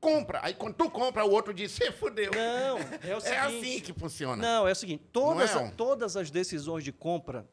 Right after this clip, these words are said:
Speaker 2: Prêmio Nobel de dois mil e dezessete, Richard Taylor, ele provou que todas as decisões de compra, elas são irracionais.
Speaker 1: Irracionais.
Speaker 2: Todas.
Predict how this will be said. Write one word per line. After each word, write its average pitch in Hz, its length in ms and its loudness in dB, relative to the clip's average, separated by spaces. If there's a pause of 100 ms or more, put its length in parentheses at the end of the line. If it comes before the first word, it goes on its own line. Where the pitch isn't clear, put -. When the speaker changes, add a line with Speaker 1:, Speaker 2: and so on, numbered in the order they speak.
(160)
Speaker 2:
Prêmio 202 260 -2
Nobel 160 400 -2
de 131 80 -8
dois 135 200 -6
mil 165 160 -6
e - 20 -10
dezessete, 147 580 -4
Richard 175 340 -8
Taylor, 139 400 -6
ele 139 160 -10
provou 139 600 -8
que - 100 -12
todas 190 440 -4
as 165 100 -8
decisões 147 420 -8
de 139 80 -16
compra, 147 300 -12
elas 139 160 -6
são 151 180 -6
irracionais. 139 720 -10
Speaker 1:
Irracionais. 254 800 -4
Speaker 2:
Todas. 170 460 4